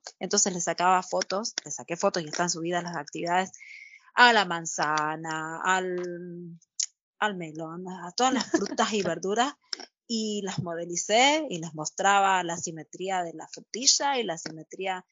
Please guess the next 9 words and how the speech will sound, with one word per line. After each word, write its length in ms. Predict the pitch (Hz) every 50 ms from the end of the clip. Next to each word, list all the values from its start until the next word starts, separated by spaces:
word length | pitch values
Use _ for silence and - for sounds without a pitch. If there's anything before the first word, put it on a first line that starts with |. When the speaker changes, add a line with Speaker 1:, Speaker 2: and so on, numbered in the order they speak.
| _ _ -
Speaker 2:
Claro. 360 | - 214 175 160 170 - 180
Speaker 1:
del, 340 | 170 170 170 170 170 160 - - _ _ _
la 160 | 185 196 196 190
estrella 600 | 190 - - 202 202 208 196 - 214 190 190 180
del 380 | 170 165 165 165 165 160 - _ -
carozo 480 | - 165 165 170 180 180 - - 185
de 120 | 180 180 170
la 100 | 170 165
manzana. 920 | 165 165 165 170 - - 208 202 214 240 247 247 254 262 262 262 269 _